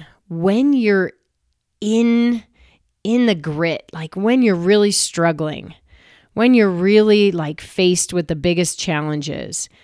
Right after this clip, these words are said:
is when you will experience the most growth. Uh, you'll be the most productive. You'll be the most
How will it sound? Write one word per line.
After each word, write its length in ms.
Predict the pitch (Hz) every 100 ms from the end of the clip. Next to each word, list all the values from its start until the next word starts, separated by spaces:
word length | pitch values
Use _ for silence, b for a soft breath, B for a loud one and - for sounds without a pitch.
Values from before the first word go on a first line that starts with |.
| b
is 220 | 190 175
when 240 | 170 180 180
you 500 | 160 160 185 185 190
will 200 | 185 180
experience 720 | 170 - - 165 165 165 156
the 100 | -
most 280 | 156 156 -
growth. 480 | 202 220 - - - _ b b b b b b b
Uh, 60 | 170
you'll 240 | 170 185
be 160 | 170 170
the 80 |
most 340 | 175 165 151 -
productive. 840 | 180 156 175 175 - 175 175 165 160 _ _
You'll 160 | 180 175
be 220 | 156 190
the 140 | 196 185
most 440 | 175 180 -